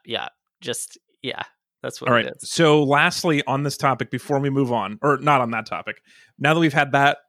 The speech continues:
Speaker 2: one more thing about the movie that I wanna ask you, which
Speaker 1: Mm-hmm.
Speaker 2: is, you mentioned that this won the Palme d'Or
Speaker 1: Mm-hmm.
Speaker 2: in twenty ten. Um, and we talked, I asked you about Oscars, and we agreed that, uh, winning the Best Picture Oscar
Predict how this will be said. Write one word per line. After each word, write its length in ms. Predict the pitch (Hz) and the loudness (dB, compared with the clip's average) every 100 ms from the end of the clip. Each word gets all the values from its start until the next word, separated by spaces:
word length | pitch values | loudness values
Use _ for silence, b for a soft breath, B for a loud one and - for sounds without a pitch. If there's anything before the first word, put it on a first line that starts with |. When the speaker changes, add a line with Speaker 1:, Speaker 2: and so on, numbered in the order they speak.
| _ _ _ _ - | _ _ _ _ -14
Speaker 2:
one 340 | 135 151 185 | -4 2 4
more 200 | 196 180 | 4 2
thing 220 | 147 160 | 2 2
about 220 | 139 123 | 2 2
the 40 | 123 | 2
movie 180 | 120 117 | 0 0
that 100 | 113 | 0
I 20 | |
wanna 220 | 110 107 | -2 -4
ask 280 | 101 101 - | -6 -6 -8
you, 200 | 98 92 - | -8 -8 -6
which 260 | 120 113 | -6 -2
Speaker 1:
Mm-hmm. 200 | 127 151 | 0 2
Speaker 2:
is, 140 | 175 - b b b | 0 -6 b b b
you 80 | 135 | -2
mentioned 340 | 139 180 185 | 2 2 2
that 80 | 160 | 2
this 160 | 143 139 | 2 0
won 220 | 131 131 | 2 2
the 80 | 120 | 0
Palme 260 | - 131 | 0 0
d'Or 560 | 127 - 123 131 156 190 _ _ _ _ - | 0 0 2 4 2 -2 _ _ _ _ -6
Speaker 1:
Mm-hmm. 240 | 139 143 | -4 -2
Speaker 2:
in 160 | 139 135 | -2 -4
twenty 300 | - 151 151 | -2 -2 0
ten. 340 | 156 147 156 151 b b _ | 0 0 0 -4 b b _
Um, 400 | 127 123 117 117 - _ _ _ _ _ _ | 2 4 4 0 -4 _ _ _ _ _ _
and 160 | 135 135 | 0 2
we 100 | 147 | 0
talked, 260 | - 208 151 | 2 2 4
I 80 | |
asked 240 | 156 196 - | 2 0 0
you 40 | |
about 140 | 143 - | 0 0
Oscars, 540 | 135 147 - 117 101 - | 0 0 0 -2 -4 -4
and 160 | 123 | -4
we 80 | 123 | 0
agreed 460 | 123 127 135 127 120 | 0 2 4 4 0
that, 300 | - 120 110 - | 0 2 2 -2
uh, 320 | 113 104 107 - | -2 0 -2 -2
winning 500 | 135 143 139 127 123 | 0 4 4 2 -2
the 80 | 123 | 0
Best 280 | 127 - - | 0 0 -4
Picture 280 | 135 - | -4 -2
Oscar 440 | 131 135 - 117 | 0 0 0 -2